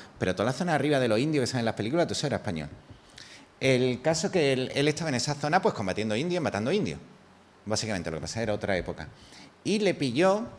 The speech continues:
él fue gobernador de, de Nueva Orleans, de Luisiana,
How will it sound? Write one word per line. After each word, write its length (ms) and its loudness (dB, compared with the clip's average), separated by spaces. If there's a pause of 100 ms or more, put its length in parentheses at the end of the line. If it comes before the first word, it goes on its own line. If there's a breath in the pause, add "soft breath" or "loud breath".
(380)
él 260 0
fue 220 0
gobernador 520 2
de, 520 4 (200)
de 160 2
Nueva 200 2
Orleans, 300 2
de 80 2
Luisiana, 640 0